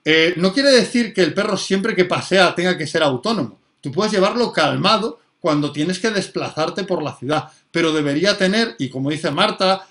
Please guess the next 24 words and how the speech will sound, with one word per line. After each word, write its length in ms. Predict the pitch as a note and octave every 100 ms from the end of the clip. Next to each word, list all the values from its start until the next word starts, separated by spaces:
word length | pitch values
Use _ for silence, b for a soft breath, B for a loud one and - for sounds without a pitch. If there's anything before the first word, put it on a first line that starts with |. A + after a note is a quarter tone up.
| _
¿sabes? 280 | F3 A3+
Pues 240 | - D3+ -
si, 360 | - C#3 C3+ C3+
si 120 | C3+
no 100 | D3
lo 120 | E3+
puedes 200 | F3+ F3+
soltar 380 | F3+ D#3+ F#3 F#3
todos 220 | F3+ F3
los 140 | D#3+
días, 220 | C#3+ A#3 -
porque 240 | B2+ C3+
es 120 | C#3
una 160 | D#3 D3+
zona 160 | F3
muy 160 | D#3+ D3+
complicada, 680 | E3 D3 D#3+ D3+ F#3 G3+ A#3 B B
pues 160 | D3+ D3
harás 260 | C#3+ F3+ A3+
ese 200 | F#3+ G#3
paseo, 360 | D3 F#3 E3
pero 160 | D#3+ D3+
ya 140 | E3
sabes 440 | A3 B3 C4+ C4+